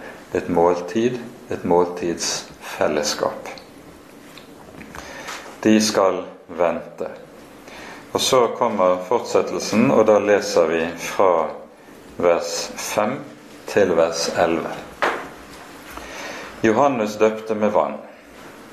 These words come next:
men dere skal bli døpt med Den hellige ånd ikke mange dager heretter. De som nå var kommet sammen, spurte ham og sa: «Herre, er det på den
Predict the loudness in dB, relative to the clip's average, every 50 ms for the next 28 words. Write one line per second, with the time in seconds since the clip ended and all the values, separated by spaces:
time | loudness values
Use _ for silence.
0 | -20 -20 -20 -20 -20 -10 -4 -2 0 2 4 6 6 6 6 4 4 2 0 -2
1 | -4 -6 -4 0 2 2 2 2 -2 -4 -2 -2 -2 0 2 0 0 0 -4 -8
2 | -8 -8 -6 -2 2 4 4 4 4 2 0 0 2 0 2 2 2 0 0 2
3 | 4 4 2 2 0 -4 -8 -12 -16 -18 -20 -20 -20 -8 0 4 4 4 4 2
4 | -2 -2 0 0 0 2 2 2 2 2 2 0 -2 0 2 4 4 4 4 2
5 | 2 2 0 0 0 -2 -6 -10 -6 -2 0 2 2 0 -2 -4 -6 -10 -8 -6
6 | -4 -4 -4 -6 -12 -16 -18 -20 -20 -20 -20 -20 -20 -20 -20 -20 -20 -20 -20 -20
7 | -20 -20 -20 -20 -20 -20 -20 -18 -18 -18 -18 -18 -18 -12 -2 2 4 4 4 4
8 | 2 2 4 4 6 6 6 6 4 4 2 2 -2 -4 -4 -4 -4 -6 -2 0
9 | 2 2 2 0 -2 -4 -6 -6 -2 2 2 2 2 2 2 2 2 2 0 0
10 | -2 -2 2 4 4 4 4 0 -4 -10 -14 -16 -20 -20 -20 -20 -20 -8 0 2
11 | 2 2 2 0 -4 -4 -6 -10 -16 -20 -20 -20 -20 -20 -20 -20 -20 -20 -20 -20
12 | -20 -20 -20 -20 -10 -2 0 2 2 2 0 0 -2 0 2 2 2 2 0